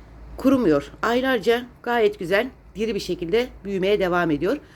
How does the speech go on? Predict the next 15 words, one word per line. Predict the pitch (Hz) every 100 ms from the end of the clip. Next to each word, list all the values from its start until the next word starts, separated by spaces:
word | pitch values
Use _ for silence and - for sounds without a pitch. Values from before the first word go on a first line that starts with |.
| - - - _ _ _ _
İşte | 294 -
o | - 302
yüzden | 269 196 254 262 _ _
ondan | 233 247 277
sonra | 254 208 -
aldığım | 220 220 240
tüm | 233 247
çiçeklerin | - 202 - 202
saksı | 214 196 - 170
değişimini | 156 156 160
yaptım. | 147 151 -
Şu | 254
anda | 269 277
çiçek | - - 285 -
almıyorum. | 220 214 185 170 170 262